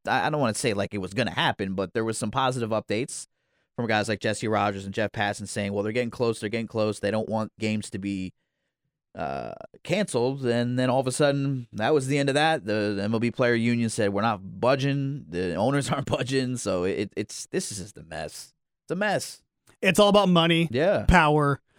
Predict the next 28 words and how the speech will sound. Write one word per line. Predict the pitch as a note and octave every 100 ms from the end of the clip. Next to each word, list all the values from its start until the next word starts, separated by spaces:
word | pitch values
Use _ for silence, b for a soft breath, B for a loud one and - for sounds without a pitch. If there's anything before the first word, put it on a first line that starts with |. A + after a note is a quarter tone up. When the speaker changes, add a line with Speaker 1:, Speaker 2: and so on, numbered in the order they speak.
| b b
Speaker 2:
It's | - E3 E3
saying, | D#3 D3
"We're | D#3+
gonna | D#3+ D#3+
own | D3 D3+
your | C3+ B2
rights," | C3+ B2 A#2
pretty | - B2 A2+
much | B2 A#2+
is | B2+
what | A2 G2+
it | F#2+
is. | F#2 F#2+
And | D#3+
it's | G3+ A#3+
just | C4
like | A#3
the | A3+
M | C4
L, | B3 -
the, | F#3+ G3+ E3+
the, | E3 - _ _ G#3+
the | E3
Players | A3+ A#3+ A3+
Association | G#3 F#3+ F3
isn't | F3
asking | E3 - C#3
much. | D3+ G#2+ -